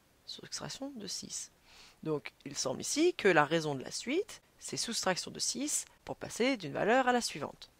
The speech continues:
Si je passe du terme un au terme deux, j'ai soustrait six pour passer de quinze à neuf. Et si je passe du terme un au terme trois, j'ai soustrait moins six deux fois, j'ai soustrait moins douze pour passer de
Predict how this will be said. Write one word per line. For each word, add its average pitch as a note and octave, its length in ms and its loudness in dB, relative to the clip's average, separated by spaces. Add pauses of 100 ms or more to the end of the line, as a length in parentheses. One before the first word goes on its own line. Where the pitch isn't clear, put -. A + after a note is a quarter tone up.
(360)
Si - 360 -8
je D#3+ 100 -2
passe D3+ 240 0
du C#3+ 80 -12
terme C#3 260 2 (100)
un D#3 300 4
au C#3+ 80 -4
terme C3 400 -4
deux, B2+ 280 -6 (380)
j'ai C#3 180 -4
soustrait - 600 -6 (240)
six - 480 -6
pour - 100 -20
passer - 260 -8
de C3 100 -6
quinze C3 440 -8
à C3 160 2
neuf. D#3 480 0 (500)
Et D3+ 60 -8
si - 160 -6
je - 60 -6
passe C#3+ 160 2
du C#3 100 -10
terme - 400 -10 (120)
un D#3+ 240 4 (100)
au D3 100 -6
terme C3 320 -6 (280)
trois, G#3 460 2 (440)
j'ai C#3+ 280 -4
soustrait - 640 -2
moins C#3 280 -4
six C3+ 380 -6
deux C#3+ 100 -4
fois, E3 300 0
j'ai G3 80 -6
soustrait - 500 -4 (320)
moins E3 300 2
douze C#3 200 -8
pour - 220 -16
passer E3+ 260 -6
de E3+ 220 -4